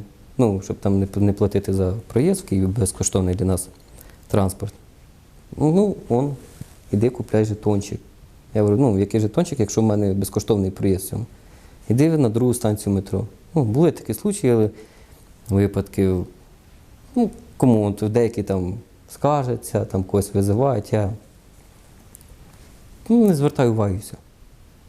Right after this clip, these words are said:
На кого, якщо в неї, там, чи в нього в голові нема нічого, то, ну, а своя думка, в нас своя думка. Я йшов не в раді того, що там мені наобіцяли чогось. Але, вибачте, якщо мені сказали, що в тебе буде навчання,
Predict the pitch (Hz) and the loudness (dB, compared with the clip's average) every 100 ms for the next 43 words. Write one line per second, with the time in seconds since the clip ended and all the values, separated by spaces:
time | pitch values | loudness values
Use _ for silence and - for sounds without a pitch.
0 | - - - - - - 104 101 101 98 | -20 -20 -20 -20 -8 0 0 2 0 0
1 | - 107 104 101 101 107 - - - - | 0 0 2 0 -2 -10 -18 -20 -20 -4
2 | 92 92 - 113 120 101 98 101 101 101 | -2 0 2 2 2 0 -2 0 2 2
3 | 98 95 98 - 135 - - 117 - - | 2 2 0 -2 -4 -2 -6 -6 -12 -20
4 | - - - - - - - - - - | -20 -20 -20 -20 -20 -20 -20 -20 -20 -20
5 | - - - 220 226 - 240 160 107 95 | -20 -20 -2 2 2 2 0 2 0 0
6 | 98 95 - 101 110 - - - - - | 0 0 -4 -4 -6 -8 -20 -20 -20 -20
7 | - - - - - 90 104 120 107 - | -20 -20 -20 -20 -20 -20 -16 -12 -10 -8
8 | 92 - - 120 113 117 113 113 107 104 | -8 -8 0 0 2 2 2 2 2 -2
9 | 101 101 107 151 180 160 117 107 95 110 | -4 -4 0 0 0 0 0 0 -2 0
10 | 104 107 101 - - - 110 107 104 104 | 2 2 0 -8 -16 -2 0 2 0 0
11 | 110 95 92 92 95 92 87 - - - | 0 0 -2 -4 -4 -4 -6 -12 -20 -20
12 | - - 107 110 110 101 101 - 104 - | -20 -4 0 2 2 0 -2 -2 -2 2
13 | 117 113 107 123 185 208 - 104 104 98 | 2 2 0 0 0 0 -4 -4 -2 0
14 | 95 101 101 95 - 101 95 | 0 0 0 -2 -2 -2 -2